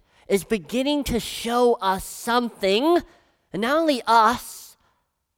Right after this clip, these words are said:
but those there, as we'll see next week, they start to catch on a little bit.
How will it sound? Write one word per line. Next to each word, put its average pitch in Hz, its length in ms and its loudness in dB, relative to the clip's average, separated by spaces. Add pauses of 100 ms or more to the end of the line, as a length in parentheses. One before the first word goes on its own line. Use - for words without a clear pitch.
but 180 180 -2
those 226 460 4
there, 196 400 2
as 196 200 -2
we'll 170 100 -8
see 208 240 -6
next 190 320 -2
week, 175 340 -2
they 147 320 -4
start - 300 -10
to 180 60 -14
catch - 300 -6
on 208 260 0
a 143 40 0
little 127 260 -2
bit. 120 500 -6